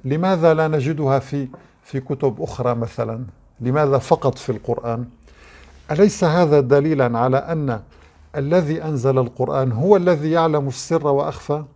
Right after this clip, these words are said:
وهو الذي قال في كتابه العظيم: "وأحصى كل شيء عددا"، سبحانه وتعالى؟ طبعًا، أيها الأحبة، يعني، الآن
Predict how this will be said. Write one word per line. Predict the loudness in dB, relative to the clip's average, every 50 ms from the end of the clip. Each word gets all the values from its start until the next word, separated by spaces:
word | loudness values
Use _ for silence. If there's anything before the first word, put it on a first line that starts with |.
| _ _ _ _ _ _ _ _ _ _ _ -2
وهو | 0 2 4 4
الذي | 6 6 4 2 4 2 -2
قال | 0 4 6 6 6 6 4 0
في | 0 -6
كتابه | -8 -8 -8 -4 -2 0 0 0 0 0
العظيم: | 0 0 0 0 -2 -2 -2 -2 -4 -4 -6 -6 -10 _ _ _ _ _ _ _ _ -8
"وأحصى | -6 -6 -6 -6 -6 -8 -8 -8 -10 -14 -16 -16 -12 -4 0 2 2 2 2 0 -2
كل | -4 -4 -2 -2 0 -2 -2
شيء | -2 -2 -4 -2 -2 -2 -2 -4 -4 -4 -4 -4 -8 -10 -16 -20 -20 -12 -6
عددا"، | -2 -2 -2 0 -2 -4 -6 -6 -8 -10 -12 -16 _ _ _ _ _ _
سبحانه | -20 -20 -20 -10 -2 0 0 0 2
وتعالى؟ | 0 -2 -2 -2 -4 -4 -4 -4 -6 -8 -12 -14 -18 -18 -18 -20 -20 -20 -20 -20 -20 -20 -20 -20 -20 -20 -20 -20 -20 -20 -20 -10 -2 2
طبعًا، | 2 4 4 2 2 2
أيها | 4 6 6 4
الأحبة، | 4 4 0 0 0 -4 0 2 2 2 2 0 -6 -12 -20 -20 -20 -20 -20 -20 -20 -20 -20 -20 -20 -20 -20 -20 -12 -6
يعني، | -6 -4 -2 -4
الآن | -4 -4 -2 0 0 0 -2 -4